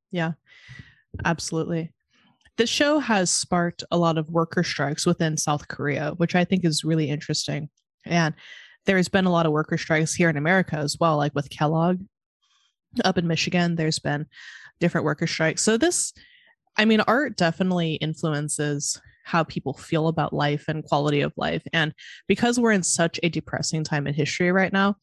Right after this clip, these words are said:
I feel like this came at a really interesting time. And so I'm really thankful for a show like Squid Game. It reminded me a lot of Parasite in some ways. I'm not sure if it was because it originated from the same country or it had different,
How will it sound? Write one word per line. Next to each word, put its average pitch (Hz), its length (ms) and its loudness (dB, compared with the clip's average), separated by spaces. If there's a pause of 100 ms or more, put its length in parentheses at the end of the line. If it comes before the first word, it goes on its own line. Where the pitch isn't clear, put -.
(360)
I 180 80 2
feel 196 160 2
like 175 160 2
this - 180 0
came 156 240 -2
at 147 100 -2
a 151 60 0
really 151 720 0 (160)
interesting 143 520 -4
time. 139 460 -6
And 156 180 -2
so 147 280 0
I'm 147 340 -2
really 147 200 0
thankful 151 420 -6
for 147 320 -6 (460)
a 160 60 4
show 175 140 0
like 143 180 0
Squid - 300 -2
Game. 135 340 -4
It 175 140 2
reminded 185 400 2
me 220 80 4
a 190 80 4
lot 151 200 2
of 147 120 -6
Parasite 170 480 0
in 226 100 2
some 247 220 2
ways. 269 320 2 (480)
I'm 190 100 4
not 180 160 2
sure 185 160 2
if 175 80 2
it 185 60 4
was 175 140 4
because 170 340 0
it 160 160 0 (500)
originated 170 680 2
from 160 240 0
the 160 60 0
same 160 200 -2
country 185 420 2
or 160 160 4
it 151 60 0
had 156 220 -2
different, 151 500 -4